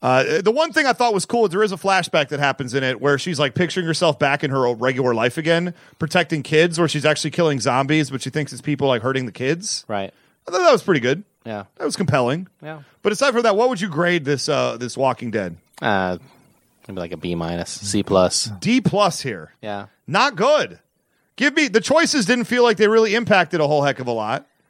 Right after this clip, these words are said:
Speaker 2: Yeah, I mean, I'm a huge Michonne fan, and I was like, I didn't get that much out of it.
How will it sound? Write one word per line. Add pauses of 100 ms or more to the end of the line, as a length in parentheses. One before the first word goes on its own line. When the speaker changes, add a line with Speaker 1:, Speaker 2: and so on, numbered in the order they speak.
(140)
Speaker 2:
Yeah,
I
mean,
I'm
a
huge
Michonne
fan,
and
I
was
like,
I
didn't
get
that
much
out
of
it.